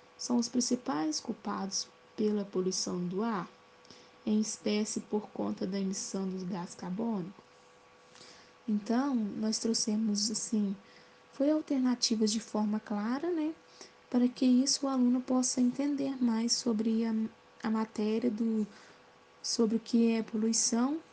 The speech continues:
e quais são os seus tipos. É, ter mais conhecimento e poder, né,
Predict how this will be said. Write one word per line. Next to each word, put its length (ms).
e 80
quais 280
são 160
os 80
seus 420
tipos. 840
É, 340
ter 140
mais 240
conhecimento 800
e 220
poder, 540
né, 220